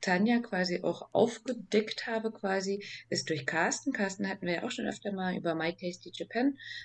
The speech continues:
Ähm, der hatte uns ja auch schon mal sein Okonomiyaki-Rezept verraten in einer von unseren Sonder-, Sonderfolgen.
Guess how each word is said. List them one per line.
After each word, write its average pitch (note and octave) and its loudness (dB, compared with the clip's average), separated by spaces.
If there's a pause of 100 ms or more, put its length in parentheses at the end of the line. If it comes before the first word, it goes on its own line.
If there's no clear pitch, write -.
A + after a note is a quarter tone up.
(120)
Ähm, F3 2
der E3+ 2
hatte F3 -2
uns F3+ -2
ja - -2
auch F3+ 0
schon F3 -2
mal E3 0
sein D#3 0
Okonomiyaki-Rezept A3 -2
verraten F#3 0
in D#3+ -2
einer D#3+ -2
von D#3 -6
unseren D#3 -2
Sonder-, E3+ 0 (140)
Sonderfolgen. A#3+ 2